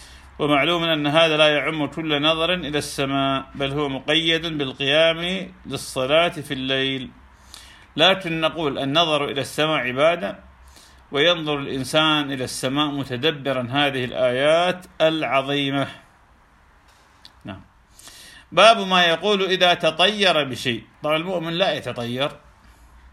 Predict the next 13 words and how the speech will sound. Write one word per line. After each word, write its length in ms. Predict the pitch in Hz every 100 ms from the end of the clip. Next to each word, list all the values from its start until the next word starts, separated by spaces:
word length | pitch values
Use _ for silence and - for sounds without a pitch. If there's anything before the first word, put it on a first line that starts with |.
| - _ - - - - - -
وروينا 640 | 156 175 180 202 202 202
في 140 | 175 185
صحيح 460 | 185 180 185 180
مسلم 500 | 175 - 123 131 135 - _ -
عن 200 | 165 175
معاوية 640 | 170 160 175 180 185 180 175
بن 140 | 156
الحكم 480 | 165 - 175 180 175
السلمي 640 | 170 - 170 170 165 123 - -
الصحابي 920 | 151 - 160 143 160 165 165 117 104 -
رضي 400 | 147 151 151 170
الله 440 | 175 180 180 165
عنه 340 | 143 120 107